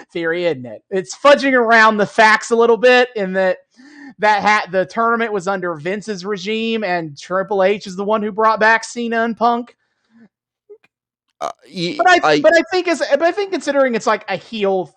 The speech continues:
Speaker 1: conspiracy theorist kind of a character, I don't think that's a bad thing, that he's,
Speaker 2: Yeah.
Speaker 1: that his, that his theor-,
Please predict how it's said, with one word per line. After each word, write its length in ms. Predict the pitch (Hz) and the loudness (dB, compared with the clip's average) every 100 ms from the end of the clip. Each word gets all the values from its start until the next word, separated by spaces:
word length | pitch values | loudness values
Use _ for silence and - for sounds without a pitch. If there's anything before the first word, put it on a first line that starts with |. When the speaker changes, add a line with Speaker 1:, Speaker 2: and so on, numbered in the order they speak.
| - | -12
Speaker 1:
conspiracy 640 | 190 - 196 185 170 170 | -12 -6 -4 -2 -4 -10
theorist 360 | 151 165 156 - | -10 -8 -8 -10
kind 120 | 165 | -12
of 60 | |
a 60 | 147 | -10
character, 360 | 170 160 151 160 | -10 -10 -8 -8
I 40 | |
don't 160 | 170 165 | -8 -10
think 160 | 156 | -12
that's 160 | 147 139 | -12 -14
a 40 | 135 | -10
bad 320 | 139 135 135 | -8 -8 -8
thing, 260 | 143 135 | -12 -12
that 120 | 139 143 | -14 -8
he's, 120 | 139 | -2
Speaker 2:
Yeah. 280 | 107 101 98 | 0 0 -2
Speaker 1:
that 140 | - 226 | -2 0
his, 160 | 262 - - | 0 -2 -2
that 120 | 262 | 2
his 200 | 294 - | 2 2
theor-, 320 | - 349 359 | 2 4 4